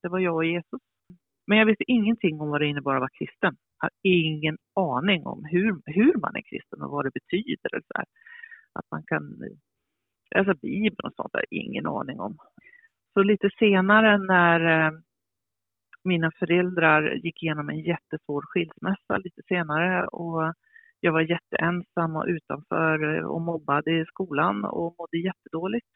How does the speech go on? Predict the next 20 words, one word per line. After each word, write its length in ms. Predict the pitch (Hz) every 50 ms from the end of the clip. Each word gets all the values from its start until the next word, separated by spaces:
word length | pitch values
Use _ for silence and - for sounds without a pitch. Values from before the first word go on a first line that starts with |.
| _ 160 -
Så 80 | - 185
var 80 | 185
det 60 | 185
enda 260 | - - 202 185 170 185
jag 60 | 196
kunde 200 | - 202 175 175 -
tänka 420 | - - 202 180 160 - - 208 - -
på 160 | - 156 156 -
för 140 | - - 143
att 220 | 147 73 - - _ - -
liksom 360 | 170 170 165 - - 165 165
ge 140 | 160 160 151
mitt 180 | 151 151 - _ _ _ _
tack 200 | - 240 240 - _ _ _
till 120 | - 170
Jesus, 400 | 165 160 151 147 - - - - _ _ _ _
för 80 | 180
att 80 | 185 -
jag 80 | 175 160
var 120 | 165 165